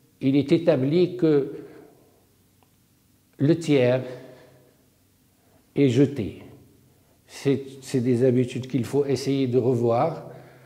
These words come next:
Il y a une action de sensibilisation à faire et c'est quand même le tiers de la consommation de cent millions de quintaux. Quatrième élément, et c'est une piste qui peut-être ne, pourrait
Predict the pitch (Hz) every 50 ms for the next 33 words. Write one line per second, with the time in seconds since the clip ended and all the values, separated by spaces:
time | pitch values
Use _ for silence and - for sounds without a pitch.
0 | - - - 139 120 123 135 143 143 143 143 139 143 147 151 147 - - - 165
1 | 165 139 139 123 - 165 160 156 160 - 160 147 147 147 147 143 139 147 143 143
2 | - 143 135 123 131 123 - - 135 135 139 170 180 165 135 - - - - -
3 | - - - - _ _ _ - - 147 143 135 - 165 151 151 - 156 139 147
4 | 156 165 160 143 139 - - - 123 135 143 170 170 170 - - 151 147 139 143
5 | 147 156 147 - - - - - - - - - 127 131 147 131 147 143 - 139
6 | 123 113 - 135 127 123 123 117 - - - 127 135 135 143 139 - - - -
7 | - - - - - 98 110 131 - - - 156 139 135 135 - - - - -
8 | - - 113 123 131 123 127 127 127 123 120 113 123 127 - 117 104 90 - -
9 | 87 - - - - - - - - _ _ _ _ _ _ _ _ _ _ _
10 | _ _ - 180 175 175 - 175 180 185 185 185 180 175 170 170 175 175 196 214
11 | 220 220 214 - - - - - - - - - - - 127 117 - 139 127 127
12 | - 143 143 131 - 170 151 - - - 156 135 127 - 147 139 - 156 147 -
13 | - - 127 143 143 131 127 131 127 110 - - - 147 131 127 143 147